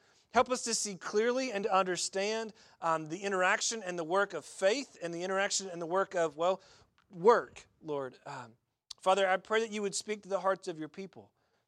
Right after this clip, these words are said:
God, that we would leave this place differently than we have come into it because we've encountered and spent time with you. If there's anyone here that does not know you as their Savior, God, I pray that this would be that morning. If there are those here, God, who are walking but struggling, I pray that they would be encouraged and challenged.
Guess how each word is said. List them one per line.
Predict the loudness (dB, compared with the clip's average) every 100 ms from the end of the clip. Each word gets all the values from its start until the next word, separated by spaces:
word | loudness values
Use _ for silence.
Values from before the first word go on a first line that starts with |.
| _ 2
God, | 2 2
that | -2
we | -2
would | -2
leave | -2 -4 -4
this | -6
place | -2 -4 -4
differently | -6 -6 -8 -10 -8
than | -8 -10 -12
we | -8 -6
have | -8 -8
come | -8
into | -8 -8 -8 -8
it | -10 _ _ -16
because | -10 -8
we've | -8 -10
encountered | -12 -6 -4 -4 -8
and | -12
spent | -14 -12
time | -8 -8 -8
with | -12 -12
you. | -10 -10 -12 _ _ _ _ _
If | -6
there's | -4 -2
anyone | 0 -2
here | -4 -4 -4
that | -4
does | -8 -8
not | 0 2 2 0
know | -2 -2
you | -2 -4
as | -4
their | -8
Savior, | -6 -6 -6
God, | -4 -4
I | -4
pray | -4 -2 -2
that | -4
this | -10 -10
would | -10 -8
be | -4
that | -4 -6
morning. | -8 -8 -8 -14 _ _ _ _ _ _
If | -4
there | 0
are | 2
those | 2 2 0
here, | -4 0
God, | 2 2
who | 0 -2
are | -2 0
walking | 0 0 -2 -10 -8
but | -2
struggling, | -2 0 0 0 -2 -6
I | -6
pray | -10 -6 -6
that | -4
they |
would | -6
be | -6 -8
encouraged | -10 -6 -2 -2 -4 -10
and | -10
challenged. | -6 -4 -6 -8 -14